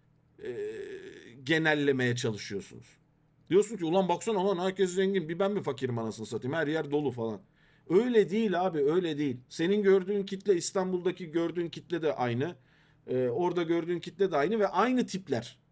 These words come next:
Bunlar dolduruyor mekanları. Ve işte senin gibi de arada bir kere tatile giden tipler var. Ama onlar hep orada. Onlara zaten bütün, e, Türkiye, onlara,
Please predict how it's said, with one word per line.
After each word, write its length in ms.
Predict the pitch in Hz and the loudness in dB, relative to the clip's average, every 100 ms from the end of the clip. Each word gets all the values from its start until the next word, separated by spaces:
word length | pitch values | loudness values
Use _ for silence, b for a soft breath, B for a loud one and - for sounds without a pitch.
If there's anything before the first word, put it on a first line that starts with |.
| _ 131 | _ -4
Bunlar 360 | 151 214 226 | 0 0 4
dolduruyor 440 | 202 196 165 156 135 | 4 6 4 4 2
mekanları. 600 | 123 123 117 117 208 b b b - | 0 -2 -2 0 -2 b b b 2
Ve 160 | 220 240 | 4 4
işte 220 | 196 247 | 0 -2
senin 340 | - 226 247 | 4 4 4
gibi 240 | 220 156 147 | 0 0 0
de 180 | 220 - - | 0 -2 -4
arada 440 | 175 165 196 320 - _ | 0 2 2 0 -8 _
bir 100 | 269 | -4
kere 240 | 262 254 247 | 0 2 4
tatile 380 | 240 226 233 | 4 2 0
giden 240 | 214 214 214 | 2 2 0
tipler 320 | 196 185 156 | -4 -2 -2
var. 260 | 101 - - _ _ _ _ _ _ _ _ _ _ - | -2 -10 -20 _ _ _ _ _ _ _ _ _ _ -4
Ama 220 | 156 247 | 0 2
onlar 220 | 247 269 | 4 4
hep 140 | 285 240 | 2 0
orada. 380 | 269 262 220 - - - - - _ - | -2 0 -2 -4 -10 -16 -20 -20 _ -2
Onlara 380 | 143 180 247 285 | 0 2 2 2
zaten 420 | 262 240 220 185 - | 2 2 0 -2 -6
bütün, 360 | 147 160 147 - - - _ _ _ _ - | -6 -6 -6 -10 -20 -20 _ _ _ _ -6
e, 240 | 143 139 | -2 -2
Türkiye, 400 | 127 135 123 139 | -4 -6 0 0
onlara, 540 | 131 151 170 185 180 | 0 -2 0 2 0